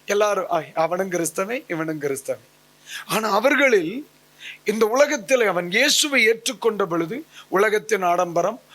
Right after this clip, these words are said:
உலகத்தின் வாழ்க்கை, உலகத்தின் குறியவைகள், இவைகளை வெறுத்து வாழ்வாமில்ல, அதை வெறுத்து வாழ்வாமில்ல,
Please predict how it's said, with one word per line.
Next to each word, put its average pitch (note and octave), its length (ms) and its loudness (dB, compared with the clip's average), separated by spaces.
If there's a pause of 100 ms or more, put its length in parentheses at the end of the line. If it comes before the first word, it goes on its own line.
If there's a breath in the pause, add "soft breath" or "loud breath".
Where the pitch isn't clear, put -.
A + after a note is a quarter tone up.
(100)
உலகத்தின் A3 540 0
வாழ்க்கை, E3+ 500 -4 (200 loud breath)
உலகத்தின் A3+ 720 0
குறியவைகள், F3+ 560 0 (320 loud breath)
இவைகளை G#3 460 2
வெறுத்து D#4 540 2
வாழ்வாமில்ல, F#3+ 680 0 (1040)
அதை D3+ 180 -2
வெறுத்து C4+ 420 0
வாழ்வாமில்ல, F#3+ 640 0